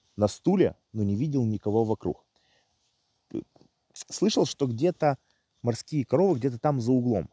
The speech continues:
Я-то купался в самом роднике, а родник превращался в реку,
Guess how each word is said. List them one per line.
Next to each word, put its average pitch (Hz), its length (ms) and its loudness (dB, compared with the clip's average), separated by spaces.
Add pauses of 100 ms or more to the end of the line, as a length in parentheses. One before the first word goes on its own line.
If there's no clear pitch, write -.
Я-то 107 300 2
купался 98 420 -4
в - 60 -14
самом 107 280 -2
роднике, 117 540 -4 (120)
а 104 100 -4
родник 120 340 -2 (240)
превращался 120 600 0
в 123 60 -6
реку, 165 360 -2